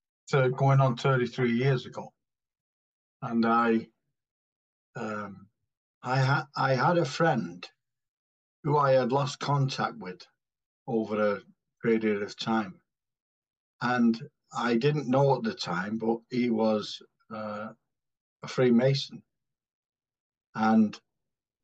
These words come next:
out of the blue, he invited me to a barbecue at his place. And I've known this,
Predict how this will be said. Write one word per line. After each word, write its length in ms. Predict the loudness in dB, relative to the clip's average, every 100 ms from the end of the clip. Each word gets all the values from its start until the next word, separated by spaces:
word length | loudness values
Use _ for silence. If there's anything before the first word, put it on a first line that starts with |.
| _ _ _ _ -6
out 200 | 2 4
of 160 | 4 2
the 80 | 2
blue, 560 | 4 4 4 2 -4 2
he 200 | 6 6
invited 580 | 6 4 2 2 2
me 240 | 4 4 2
to 440 | 2 2 4 4
a 40 | 2
barbecue 720 | -2 0 2 0 0 2 2
at 100 | 0
his 140 | -4
place. 480 | -2 -2 -2 -6 -14 _ _ _ _ _ _ _ _ _ _ _ -6
And 120 | 0
I've 200 | 0 0
known 280 | 0 2 2
this, 320 | 0 -2